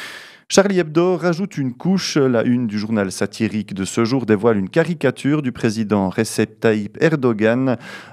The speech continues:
euh, en t-shirt et sous-vêtements, en train de boire une bière et de soulever la jupe d'une femme portant le voile. Un dessin qui survient alors que les tensions sont au plus fort entre la Turquie et la France à propos de liberté d'expression et des caricatures de Mahomet.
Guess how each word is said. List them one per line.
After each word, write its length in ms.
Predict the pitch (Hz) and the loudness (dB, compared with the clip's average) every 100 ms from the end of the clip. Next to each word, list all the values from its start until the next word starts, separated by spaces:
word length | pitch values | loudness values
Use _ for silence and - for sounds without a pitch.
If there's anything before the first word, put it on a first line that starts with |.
| - | -2
euh, 220 | 95 87 | 0 0
en 120 | - 113 | 0 0
t-shirt 480 | 135 113 147 - | -2 -2 0 0
et 100 | 107 | -4
sous-vêtements, 720 | 101 - 202 147 135 123 131 151 | -4 -2 0 2 2 2 2 0
en 40 | |
train 220 | - 131 | 0 -2
de 100 | 117 | -2
boire 320 | 101 98 156 131 | -2 2 2 2
une 120 | 110 | -2
bière 260 | 110 147 | 0 0
et 40 | 117 | 0
de 100 | 104 | -4
soulever 400 | - 185 170 190 | -4 -2 0 2
la 100 | 117 | 2
jupe 260 | 107 170 | 2 -4
d'une 200 | 120 110 | -2 -2
femme 280 | 101 143 165 | 2 2 2
portant 380 | - 196 - 127 | 2 -2 0 -2
le 80 | 95 | 0
voile. 380 | 98 123 127 - - - - | 4 4 2 -4 -10 -20 -16
Un 60 | - | -8
dessin 420 | 90 - 123 113 | -2 0 2 0
qui 160 | - | -4
survient 500 | 110 - 139 127 135 | -8 -6 -4 -2 2
alors 220 | 139 131 131 | 2 2 0
que 80 | |
les 140 | 113 110 | -2 -2
tensions 640 | - 151 - - 147 156 | -2 -4 -4 -6 -2 0
sont 300 | - - 160 | -2 -4 -2
au 60 | 185 | -2
plus 180 | - 123 | -2 -6
fort 240 | - 165 | -4 -4
entre 220 | 143 - | -4 -2
la 100 | 104 | -2
Turquie 580 | 98 - 160 - 165 170 - | -2 -4 -6 -6 -8 -8 0
et 100 | 170 | 0
la 140 | 123 | 0
France 420 | 104 - 113 139 | -4 -2 -2 0
à 60 | - | -4
propos 400 | - - 107 98 | -6 -6 -2 -2
de 160 | 92 90 | -2 -2
liberté 500 | 98 107 107 - 95 | 0 0 -2 -4 -2
d'expression 800 | 127 - - 107 - 139 151 147 | 0 -2 -4 -6 -4 0 2 2
et 60 | |
des 100 | 113 | 0
caricatures 640 | 107 107 101 101 - 117 90 | -2 -6 -4 -4 -2 -4 0
de 80 | |
Mahomet. 400 | 95 113 98 117 | 2 4 4 0